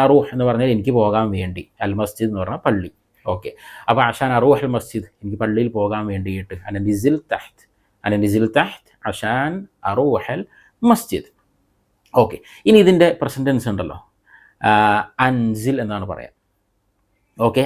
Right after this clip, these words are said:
അൻസിൽ അല്ലെങ്കിൽ അൻസൽ എന്നൊക്കെ പറയാവുന്നതാണ്. ഓക്കെ, അന നിസിൽത്ത് എന്ന് പറഞ്ഞാൽ ഞാൻ ഇറങ്ങി, അൻസൽ എന്ന് പറഞ്ഞാൽ ഞാൻ ഇറങ്ങുന്നു എന്ന അർത്ഥമാണ്. അതായത് ഞാൻ, ആ, ഇറങ്ങാം അല്ലെങ്കിൽ ഞാൻ ഇറങ്ങും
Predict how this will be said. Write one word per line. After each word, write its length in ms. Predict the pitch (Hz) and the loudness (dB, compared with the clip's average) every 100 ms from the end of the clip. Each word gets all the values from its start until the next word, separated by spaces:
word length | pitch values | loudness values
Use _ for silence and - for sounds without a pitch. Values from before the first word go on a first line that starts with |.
| 104 | 0
അൻസിൽ 340 | 104 104 117 104 | -2 0 2 2
അല്ലെങ്കിൽ 240 | 104 113 104 | 0 -2 -2
അൻസൽ 300 | 101 107 95 95 | 0 -2 -2 -8
എന്നൊക്കെ 280 | 95 95 147 - _ | -10 -10 -10 -14 _
പറയാവുന്നതാണ്. 680 | 101 101 95 90 87 78 - _ _ 98 | -2 0 -2 -4 -8 -8 -10 _ _ -8
ഓക്കെ, 180 | 131 170 - - - | -4 -4 -6 -20 -4
അന 120 | 113 117 | -2 0
നിസിൽത്ത് 320 | 117 110 107 117 | 0 -2 -4 0
എന്ന് 100 | 113 | 0
പറഞ്ഞാൽ 200 | 117 127 | 2 -2
ഞാൻ 160 | 101 104 | -4 -4
ഇറങ്ങി, 280 | 98 98 175 - - - | -4 -2 -2 -4 -18 -2
അൻസൽ 320 | 107 110 110 110 | -2 2 2 2
എന്ന് 120 | 107 | 0
പറഞ്ഞാൽ 360 | 104 101 98 98 170 - _ 104 | -2 -2 -4 -4 -6 -8 _ -2
ഞാൻ 180 | 104 123 127 107 | 0 0 -2 -4
ഇറങ്ങുന്നു 680 | 104 101 101 101 104 104 131 160 _ 107 | -2 -2 -2 -2 0 2 2 0 _ -8
എന്ന 160 | 101 123 180 - | -2 -2 -4 -8
അർത്ഥമാണ്. 380 | 101 - 104 101 95 | -8 -4 -2 0 0
അതായത് 220 | 120 147 147 | 2 2 2
ഞാൻ, 160 | 139 151 151 - - - | 2 2 -4 -18 -10 2
ആ, 20 | 131 131 131 131 | 4 4 4 4
ഇറങ്ങാം 540 | 127 127 131 139 143 143 139 | 4 4 2 4 2 0 -2
അല്ലെങ്കിൽ 320 | 123 123 131 123 | -2 0 2 2
ഞാൻ 120 | 123 127 120 | 2 2 0
ഇറങ്ങും 360 | 117 120 127 | 0 2 0